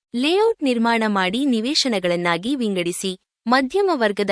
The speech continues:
ಜನರು ಹಾಗೂ ಶ್ರೀಸಾಮಾನ್ಯರ ಕೈಗೆಟಕುವ ದರದಲ್ಲಿ ನಿವೇಶನಗಳನ್ನು ವಿತರಣೆ ಮಾಡಲು ನಮ್ಮ ಆಡಳಿತ ಮಂಡಳಿಯು ದೃಢವಾದ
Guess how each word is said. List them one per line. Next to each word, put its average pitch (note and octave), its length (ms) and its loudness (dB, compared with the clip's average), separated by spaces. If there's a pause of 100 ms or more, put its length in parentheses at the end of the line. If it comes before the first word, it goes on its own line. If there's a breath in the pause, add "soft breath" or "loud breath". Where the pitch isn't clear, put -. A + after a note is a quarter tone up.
ಜನರು F#3+ 440 0
ಹಾಗೂ G#3+ 460 0
ಶ್ರೀಸಾಮಾನ್ಯರ B3 960 0
ಕೈಗೆಟಕುವ G#3 720 -2 (120)
ದರದಲ್ಲಿ F3 480 0
ನಿವೇಶನಗಳನ್ನು G#3 920 -2
ವಿತರಣೆ A3 440 0
ಮಾಡಲು F#3 460 -2
ನಮ್ಮ C#4 360 2
ಆಡಳಿತ A#3+ 500 0
ಮಂಡಳಿಯು G3+ 680 -2
ದೃಢವಾದ A#3+ 500 0